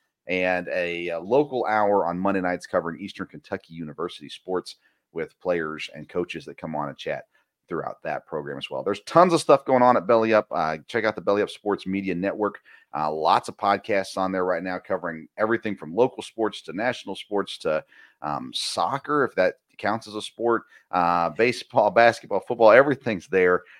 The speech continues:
um, including nascar stuff as well, of course. And, uh, and then on the, the website, tons of articles from every sport, fantasy sports as well included. And then don't forget about SeatGeek. Uh, if you go to seatgeek dot com and you use the code, uh,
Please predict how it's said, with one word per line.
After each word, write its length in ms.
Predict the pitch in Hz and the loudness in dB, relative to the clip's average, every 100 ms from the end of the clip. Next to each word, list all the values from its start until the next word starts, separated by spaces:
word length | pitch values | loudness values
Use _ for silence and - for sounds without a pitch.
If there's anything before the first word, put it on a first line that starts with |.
| _ | _
um, 400 | 92 92 90 90 | 4 6 4 2
including 440 | 92 - 123 113 98 | -4 -4 -2 0 0
nascar 480 | 90 87 - 85 | 0 -2 -4 -6
stuff 260 | - - 73 - | -6 -8 -8 -10
as 100 | - 85 | -12 -2
well, 200 | 90 90 | 0 0
of 120 | - | -2
course. 360 | 90 87 82 - _ _ - | -2 -2 -2 -12 _ _ -6
And, 480 | 92 92 92 90 95 | -2 0 0 -2 0
uh, 200 | 95 98 | 2 2
and 100 | 110 | 2
then 100 | 117 | 4
on 200 | 117 120 | 4 4
the, 200 | 117 117 | 0 -2
the 60 | 117 | 2
website, 520 | 123 117 127 120 - | 4 4 2 0 0
tons 220 | 117 113 | -6 -4
of 100 | 107 | 0
articles 460 | 107 107 - 110 104 | 0 0 -4 -6 -6
from 200 | 107 107 | -6 -4
every 180 | 104 | -4
sport, 360 | 101 - 107 104 - | -6 -6 -4 -4 -4
fantasy 320 | 104 101 90 | -6 -8 -14
sports 340 | - 101 98 | -10 -10 -10
as 120 | 82 | -10
well 320 | 82 87 82 - _ _ _ | -4 -2 -2 -6 _ _ _
included. 600 | 87 87 - 104 92 92 - | -14 -14 -8 -6 -4 -6 -6
And 140 | 98 113 | -6 0
then 100 | 135 | 6
don't 200 | 180 180 | 6 4
forget 260 | 151 160 | -2 2
about 180 | 151 135 | 4 4
SeatGeek. 580 | - 151 127 123 131 - | 2 -6 -6 -6 -4 0
Uh, 240 | 101 98 | 2 2
if 120 | 98 - | 0 -2
you 60 | |
go 40 | 120 | -6
to 60 | |
seatgeek 360 | - 117 120 92 | -6 -12 -10 -4
dot 200 | 107 - | -4 -4
com 400 | - 131 123 110 _ _ - | 0 2 2 0 _ _ -14
and 120 | 85 | -10
you 40 | 92 | -6
use 220 | 123 131 | -6 -8
the 100 | 120 | -8
code, 400 | - 123 120 117 | 0 2 2 0
uh, 520 | 95 98 92 92 92 | -2 0 0 -2 -2